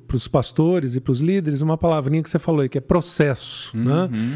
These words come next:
Speaker 1: Explica um pouquinho mais a diferença entre processo e simplesmente uma classe ou uma coisa desse tipo.
Speaker 2: Exatamente. Quando a gente fala de discipulado, muitas vezes tá associada a palavra classe antes, né?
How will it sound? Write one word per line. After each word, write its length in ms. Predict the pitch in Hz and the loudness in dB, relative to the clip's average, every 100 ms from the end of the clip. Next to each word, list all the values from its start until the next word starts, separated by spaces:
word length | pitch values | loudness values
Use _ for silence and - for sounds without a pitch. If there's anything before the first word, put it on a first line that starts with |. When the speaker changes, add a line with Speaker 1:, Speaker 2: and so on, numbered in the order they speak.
| 151 | -8
Speaker 1:
Explica 380 | - - 285 330 | -12 0 2 2
um 20 | |
pouquinho 380 | 311 262 - 214 | 2 2 2 2
mais 340 | 185 185 202 185 | 2 2 2 0
a 60 | |
diferença 520 | 180 - 170 185 175 | -2 0 2 2 0
entre 140 | 180 170 | -2 0
processo 580 | 165 143 - 196 214 190 | 0 2 0 0 0 -4
e 40 | |
simplesmente 800 | - 196 202 151 160 180 - 190 | 0 0 2 2 2 0 0 0
uma 480 | 180 165 147 143 127 | 0 0 0 -2 0
classe 600 | - 160 175 135 - 147 | 2 2 0 -2 -2 0
ou 120 | 135 | 2
uma 160 | 135 127 | 0 0
coisa 180 | 143 | 0
desse 220 | 131 123 - | 0 -4 -2
tipo. 200 | 113 104 | -4 -2
Speaker 2:
Exatamente. 600 | 98 104 143 117 101 - | -2 0 0 -2 -2 -4
Quando 160 | 143 | -4
a 20 | |
gente 140 | 165 165 | -4 -2
fala 160 | 151 | -2
de 40 | 143 | -2
discipulado, 560 | 135 - 120 156 127 - | -4 -2 0 0 -4 -4
muitas 480 | 139 196 240 208 139 | -2 -2 -2 -2 -2
vezes 300 | 135 156 160 | -2 -2 -2
tá 100 | 151 | -6
associada 380 | - 147 143 135 | -4 -4 -2 -2
a 40 | |
palavra 360 | 127 131 156 170 | 0 -2 -2 -6
classe 560 | - 143 151 - 170 | 0 0 0 -2 0
antes, 280 | 139 123 - | 0 -2 -2
né? 140 | 117 | -4